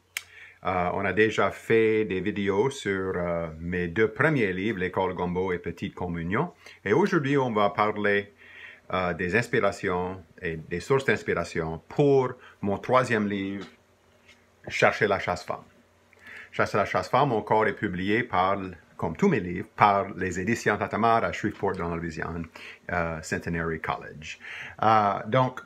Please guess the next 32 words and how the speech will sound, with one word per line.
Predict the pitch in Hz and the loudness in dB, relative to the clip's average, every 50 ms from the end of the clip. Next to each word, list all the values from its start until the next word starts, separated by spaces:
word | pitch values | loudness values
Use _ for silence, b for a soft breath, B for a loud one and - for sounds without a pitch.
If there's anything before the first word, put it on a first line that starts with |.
| - _ | -16 _
Chercher | - - 170 180 175 - | 2 4 6 6 6 6
la | 240 233 202 | 4 2 4
chasse-femme, | - 156 127 - - - 120 110 123 170 202 | 4 2 0 0 2 2 4 4 4 2 0
mon | 160 120 110 104 | 0 2 0 0
troisième | 107 - 113 107 107 104 107 92 90 | 0 2 0 0 2 2 0 -2 -2
livre, | 90 92 110 139 165 - - - - _ - - | -2 0 0 0 -2 -4 -8 -14 -20 _ -4 0
euh, | 107 113 113 110 104 101 101 - - B B B B B B B B B B B B _ _ _ | 2 4 4 4 2 0 -2 -6 -10 B B B B B B B B B B B B _ _ _
pour, | - - 151 147 139 | 2 4 4 4 4
pour | - - 147 143 | 2 2 0 2
ceux | - 175 170 | 2 0 0
qui | 165 - 151 | 2 2 2
ne | 131 131 | 0 0
connaissent | 127 - 135 123 117 110 101 - - - | 0 0 0 0 2 2 0 -2 -4 -2
pas | - 131 123 123 123 127 120 - | 2 4 4 4 4 4 2 0
le | - 104 101 | 0 -2 -2
terme | - - 123 117 113 113 104 | 0 2 2 2 2 2 0
chasse-femme, | 101 - - - 117 104 - - - - - 95 90 98 127 170 190 - - | -2 -2 0 2 2 2 0 -4 -4 -2 0 2 2 2 0 -2 -2 -2 0
euh, | 98 98 95 92 90 | 0 0 0 0 0
dans | 92 117 127 | 0 2 4
la | 139 147 135 | 4 4 4
Louisiane, | 131 123 120 101 92 107 107 113 139 170 151 | 2 0 -2 -2 0 2 2 2 2 0 -2
chasse-femme | - - 127 120 120 - - - - 104 98 113 147 | 0 2 2 2 2 -2 -4 -2 0 2 2 2 2
ou | 127 101 | 0 0
chaste-femme, | 98 - - - 101 - - - - - - - - - - - - 87 85 92 117 147 147 B B B B B B B B B - | -2 -2 -2 -2 -2 -2 -4 -8 -10 -10 -10 -12 -14 -18 -8 -6 -4 -4 -2 -2 -2 -2 -2 B B B B B B B B B 0
euh, | - 104 107 104 104 101 101 104 101 98 98 95 92 90 - - - - | 2 4 4 6 6 6 6 6 4 4 2 0 -2 -6 -10 -14 -14 -10
les, | - 95 101 101 104 101 95 - - | -8 -4 0 0 0 0 0 -4 -8
on, | 95 95 | -6 -6
on | 95 95 87 90 95 | -4 -4 -4 -4 -2
a | 92 92 90 | -2 -2 -2
les | 90 90 82 | -2 -4 -4
deux | 90 92 92 | -4 -4 -2
termes, | - 82 85 101 123 139 | -2 -2 0 -2 -2 -4